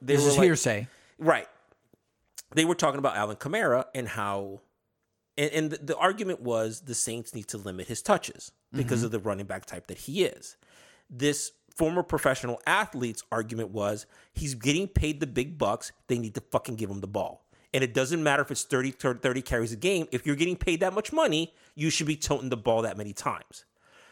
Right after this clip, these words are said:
Speaker 1: To me, that's fucking retarded.
Speaker 2: I was gonna
Speaker 1: Excu-,
Speaker 2: say,
Speaker 1: ex-,
Speaker 2: that's an,
Speaker 1: excuse my
Speaker 2: that's an
Speaker 1: la-, because
Speaker 2: ignorant,
Speaker 1: be-,
Speaker 2: ignorant comment.
Speaker 1: Exactly. Because, one, the reason he's getting paid is not to carry the ball thirty times a game.
Speaker 2: It's a threat.
Speaker 1: It's the threat, exactly.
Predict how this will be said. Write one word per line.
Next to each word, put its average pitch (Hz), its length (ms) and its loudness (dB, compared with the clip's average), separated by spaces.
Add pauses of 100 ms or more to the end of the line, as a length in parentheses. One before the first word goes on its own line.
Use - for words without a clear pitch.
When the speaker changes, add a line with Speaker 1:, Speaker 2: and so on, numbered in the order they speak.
(140)
Speaker 1:
To - 120 0
me, 226 140 2
that's 208 200 2
fucking 135 420 -2
retarded. 120 500 0
Speaker 2:
I 175 100 8
was 165 80 4
gonna 151 140 4
Speaker 1:
Excu-, 123 40 0
Speaker 2:
say, 143 140 6
Speaker 1:
ex-, 156 60 6
Speaker 2:
that's 180 120 4
an, 196 60 4
Speaker 1:
excuse 190 200 2
my 220 60 8
Speaker 2:
that's 233 160 6
an 220 80 0
Speaker 1:
la-, 196 60 -6 (120)
because 214 60 2 (160)
Speaker 2:
ignorant, 196 240 6 (220)
Speaker 1:
be-, 214 60 2
Speaker 2:
ignorant 185 360 4
comment. 117 300 -2
Speaker 1:
Exactly. 185 560 2
Because, 214 520 0 (260)
one, 180 400 4 (100)
the 165 100 4
reason 214 360 4
he's 185 220 0
getting 165 240 0
paid 123 580 0 (220)
is 170 180 4
not 185 200 4
to 214 80 -2
carry 151 360 2
the 131 100 2
ball 117 360 4
thirty 120 260 0
times 110 260 -4
a - 40 -8
game. 101 260 -6
Speaker 2:
It's - 80 -10
a 123 80 -10
threat. - 520 -4
Speaker 1:
It's 180 240 2
the 160 140 -2
threat, - 560 -2
exactly. 131 520 0